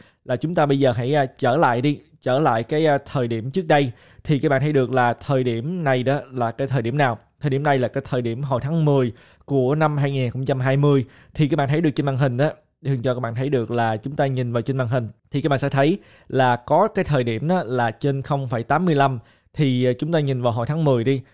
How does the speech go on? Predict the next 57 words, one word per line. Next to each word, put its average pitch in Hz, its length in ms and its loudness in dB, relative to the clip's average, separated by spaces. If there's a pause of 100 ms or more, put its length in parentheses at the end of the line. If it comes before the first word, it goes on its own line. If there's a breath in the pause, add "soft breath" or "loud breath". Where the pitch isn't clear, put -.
(160 soft breath)
thì 139 200 -6
không 151 240 -4
phẩy 131 140 -2
tám 156 200 -2
mươi 175 80 0
lăm 135 220 0
là 123 100 0
cái 135 160 -2
đường 127 280 2
mà 113 80 -4
các 127 120 -4
bạn 120 100 -2
đang 120 120 -6
thấy 143 120 -6
trên 151 120 -6
màn 123 100 -2
hình. 113 200 -2 (360 soft breath)
Rất 170 300 0
nhiều 151 160 2
thời 135 160 0
gian 143 260 2
hồi 127 160 -2
tháng 156 180 -4
mười 127 200 2
chúng 143 180 -6
ta 139 120 2
thấy 147 120 0
được 120 200 -2
là 117 100 0
thậm 120 180 -8
chí 147 120 -2
là 165 140 2
tháng 151 200 -4
mười 135 100 0
hai, 135 320 0 (420 soft breath)
cái, 175 260 4
ờ, 160 120 4
số 175 380 2
lượng 123 360 0 (140)
mà 127 360 0
Bitcoin 123 480 -4
đẩy 117 140 0
lên 151 180 0
sàn 120 280 -4
đến 135 160 0
từ 160 80 -2
những 120 200 -4
ví 139 140 0
mà 165 80 -6
có 151 60 -4
nhiều 135 100 -4
Bitcoin 131 400 -4
đó 127 160 -4
thì 123 160 -6
rất 180 160 0
là 160 60 0
nhiều. 135 280 0